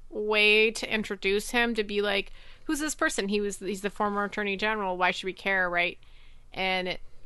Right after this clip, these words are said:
then they're like, "Well, he's gonna save this trial," but it was just kind of the way that they went about it, um, with, like, the feds there and everything, trying to get him to not stand.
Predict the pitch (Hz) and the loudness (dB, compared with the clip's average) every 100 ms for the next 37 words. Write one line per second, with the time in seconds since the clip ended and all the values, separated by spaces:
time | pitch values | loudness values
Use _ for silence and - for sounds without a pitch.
0 | - - 185 190 196 - 196 190 190 185 | -12 -2 -2 -2 -6 2 4 4 2 0
1 | 202 190 180 226 214 185 202 180 - - | 0 0 0 -2 -2 2 0 0 -2 2
2 | 190 180 - 160 - - 233 226 190 143 | 4 2 -4 -6 -6 0 6 8 8 4
3 | 139 165 170 - 196 - 196 - 208 190 | 0 2 0 0 -8 -8 -10 0 2 4
4 | 170 - - - - 190 180 190 185 185 | 2 -6 -18 -14 -2 0 2 0 0 0
5 | 180 180 175 170 185 185 185 175 175 170 | 0 0 -4 2 6 6 6 4 2 2
6 | - - - - - - - 180 175 170 | -4 -20 -20 -16 -14 -14 -4 -2 0 0
7 | 170 170 175 - - - - - - 190 | -4 -8 -12 -16 -18 -18 -20 -18 -10 -6
8 | 190 - 175 - 185 180 180 - 185 180 | -6 -4 -6 0 4 4 2 0 4 4
9 | 180 185 196 214 214 233 226 - 196 180 | 4 2 0 -2 -4 -4 -4 -2 -2 -2
10 | 175 175 180 180 180 185 175 175 - - | -4 0 0 0 -4 -4 0 0 -2 -10
11 | - - - - 196 170 170 254 320 | -20 -20 -12 -8 -2 0 2 0 -4